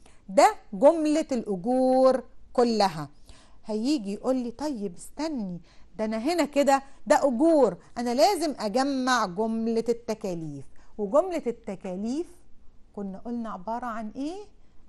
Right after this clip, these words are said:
أيوة صح، جملة التكاليف عبارة عن جملة الأثمان،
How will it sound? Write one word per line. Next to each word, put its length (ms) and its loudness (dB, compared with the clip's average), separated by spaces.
أيوة 400 -10
صح، 360 -18
جملة 340 -2
التكاليف 720 -6
عبارة 340 -10
عن 280 -10
جملة 380 4
الأثمان، 800 0